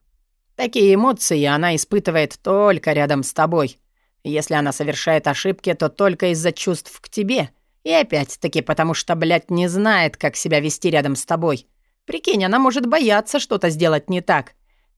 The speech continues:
А опасается она этого потому, что ты уже показал себя с хреновой стороны.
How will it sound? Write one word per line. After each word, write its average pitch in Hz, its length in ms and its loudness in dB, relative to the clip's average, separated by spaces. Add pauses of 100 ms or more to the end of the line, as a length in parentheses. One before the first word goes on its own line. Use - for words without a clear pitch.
А 151 160 2
опасается 156 800 0
она 147 320 2
этого 156 240 0
потому, 214 440 0
что - 240 -2
ты 185 200 2
уже 202 340 2
показал 147 480 -2
себя 160 320 0
с - 100 -4
хреновой 190 540 0
стороны. 165 640 -2